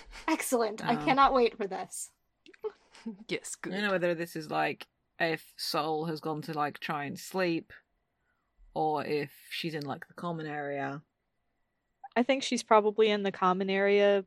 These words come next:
Speaker 4: pretending to, to stay awake. Like, she, she, the idea is she's, like, she's still not ready to, to rest, even though Carrie's in with, with Meryl.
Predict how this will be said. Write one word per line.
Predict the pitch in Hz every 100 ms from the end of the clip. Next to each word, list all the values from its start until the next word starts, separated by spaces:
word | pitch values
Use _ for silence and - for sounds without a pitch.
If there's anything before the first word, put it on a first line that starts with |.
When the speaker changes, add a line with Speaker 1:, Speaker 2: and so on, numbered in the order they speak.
| _ _ _ _
Speaker 4:
pretending | 214 196 - 180 190 196 196
to, | 208 202
to | - 214
stay | 202 214 208
awake. | 202 208 208 208 - - _ - - _ _ _ _ -
Like, | 185 175 - _ _ _ _ _
she, | - 226 202 180
she, | - - 208 190 220 -
the | 214
idea | 208 214 214 185
is | 196 196
she's, | - 190 -
like, | 190 180 160 _ -
she's | - 196 -
still | - 180
not | 175 175 165 - -
ready | 170 165 165
to, | 156 185 165 160 - -
to | 175 160 156 - _ _ _ _ _
rest, | 175 165 156 - 180
even | 165 160
though | 160 160
Carrie's | - 165 165 160 160
in | 160 160
with, | 165 160 160 - - -
with | 175 165 160
Meryl. | 160 160 160 170 170